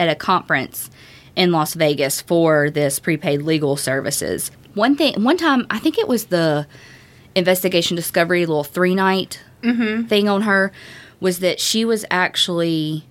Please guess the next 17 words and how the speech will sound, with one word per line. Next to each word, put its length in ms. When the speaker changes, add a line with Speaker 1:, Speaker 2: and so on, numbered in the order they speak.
Speaker 1:
at 200
a 60
conference 540
that 160
he 240
was 340
the 80
speaker 720
at 500
and 680
was, 160
like, 160
attending 580
one 140
of 100
his 540
lectures 920